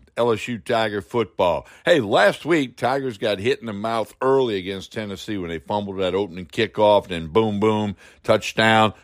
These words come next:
Quickly, another, uh, miscue on special teams, and Tennessee was up ten nothing. They never looked back.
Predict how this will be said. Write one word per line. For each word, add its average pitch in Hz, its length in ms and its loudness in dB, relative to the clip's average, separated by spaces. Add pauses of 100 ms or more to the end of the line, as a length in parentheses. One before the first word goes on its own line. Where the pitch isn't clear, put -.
(120)
Quickly, 113 400 0
another, 104 300 2
uh, 95 320 0
miscue 104 720 -2
on 92 80 -2
special 107 420 -2
teams, 107 360 -2
and 82 100 -10
Tennessee 104 380 -2
was 92 140 -2
up 104 160 0
ten 104 300 -2
nothing. 101 300 0
They 104 80 -2
never 110 220 2
looked 104 260 0
back. 82 320 0